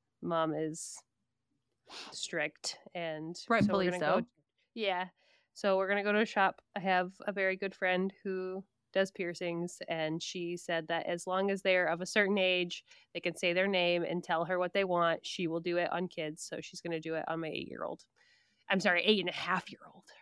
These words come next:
Speaker 1: Her half
Speaker 2: Yeah, you
Speaker 1: birthday
Speaker 2: gotta get
Speaker 1: was
Speaker 2: that
Speaker 1: last
Speaker 2: half.
Speaker 1: week. It was last
Speaker 2: Gotta get
Speaker 1: week.
Speaker 2: the half. I know. <laughs>
Speaker 1: Um,
Speaker 2: Honey, I
Speaker 1: so she
Speaker 2: know. We
Speaker 1: w-,
Speaker 2: have, like, the same half
Speaker 1: sh-,
Speaker 2: birthday.
Speaker 1: <laughs> she, she wanted to go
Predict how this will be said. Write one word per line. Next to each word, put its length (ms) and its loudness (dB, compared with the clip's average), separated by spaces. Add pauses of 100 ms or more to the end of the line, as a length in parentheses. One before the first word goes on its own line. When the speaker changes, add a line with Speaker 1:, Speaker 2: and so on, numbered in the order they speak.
Speaker 1:
Her 80 -10
half 240 -4
Speaker 2:
Yeah, 60 4
you 80 2
Speaker 1:
birthday 120 2
Speaker 2:
gotta 120 4
get 40 2
Speaker 1:
was 80 4
Speaker 2:
that 160 0
Speaker 1:
last 80 -10
Speaker 2:
half. 160 2
Speaker 1:
week. 180 -4 (640)
It 40 -8
was 140 -10
last 160 0
Speaker 2:
Gotta 60 -6
get 120 4
Speaker 1:
week. 80 2
Speaker 2:
the 60 -10
half. 240 -2 (440)
I 100 0
know. 340 6 (120)
<laughs> 200 -6 (220)
Speaker 1:
Um, 180 6
Speaker 2:
Honey, 200 6
I 80 4
Speaker 1:
so 40 2
she 20 4
Speaker 2:
know. 160 4
We 20 4
Speaker 1:
w-, 200 4
Speaker 2:
have, 60 2
like, 140 -2
the 80 -4
same 200 0
half 180 2
Speaker 1:
sh-, 60 -14
Speaker 2:
birthday. 320 -6
Speaker 1:
<laughs> 0 -
she, 1080 2
she 180 -6
wanted 260 2
to 60 -2
go 380 0